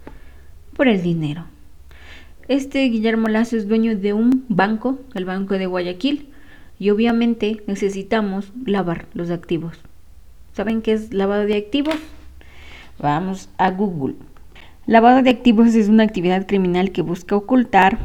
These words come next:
el verdadero origen ilícito de los recursos que obtienen los crimina-, criminales mediante operaciones financieras y no financieras. <laughs> O sea que yo supuestamente tengo un ingreso de capital, y ese ingreso de capital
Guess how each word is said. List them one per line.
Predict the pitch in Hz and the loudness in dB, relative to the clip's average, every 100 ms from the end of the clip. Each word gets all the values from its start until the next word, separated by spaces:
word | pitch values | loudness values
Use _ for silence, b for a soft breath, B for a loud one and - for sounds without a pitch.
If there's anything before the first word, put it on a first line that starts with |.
| - | -4
el | 180 | -2
verdadero | 180 180 175 175 190 208 | 0 0 0 0 2 2
origen | 202 202 202 208 | 2 0 0 0
ilícito | 185 190 202 196 196 | 0 0 -2 -2 -2
de | 175 | 0
los | 160 | -2
recursos | 160 156 175 180 196 196 | -4 -2 -2 -2 -4 -4
que | 196 | -8
obtienen | - 170 160 165 | -4 -4 -2 -2
los | 170 175 | -4 -4
crimina-, | 175 175 170 170 180 180 | -4 -2 0 0 -2 -6
criminales | - 196 185 170 170 180 | -2 0 2 2 0 -2
mediante | 185 170 165 170 180 | -4 -2 -2 -4 -4
operaciones | 180 170 170 170 175 | -6 -6 -4 -6 -4
financieras | 185 175 175 202 196 202 202 | -6 -4 -4 -2 -4 -4 -6
y | |
no | 185 180 | -8 -8
financieras. | 180 180 185 214 247 208 196 - B B B B B B B B B B B - - - - - - - - - | -6 -4 -4 -2 0 0 -4 -14 B B B B B B B B B B B -20 -20 -20 -20 -20 -20 -20 -20 4
<laughs> | 262 170 151 220 | 6 6 4 2
O | 226 | 4
sea | 262 254 | 6 4
que | 240 196 | 4 4
yo | 208 226 214 B B | 8 8 8 B B
supuestamente | - 190 220 220 214 214 214 214 | -8 0 0 0 -4 -4 -4 -4
tengo | - 208 214 | -2 -4 -2
un | 214 | -6
ingreso | 208 196 208 214 | -4 -2 -2 -2
de | 202 | -6
capital, | 196 180 196 - 202 202 - | -6 -8 -8 -4 -4 -6 -8
y | 202 | -6
ese | 214 220 | -4 -2
ingreso | 220 208 208 208 | -2 -2 -4 -4
de | 208 | -8
capital | 196 196 196 196 202 208 | -8 -8 -8 -2 -2 -2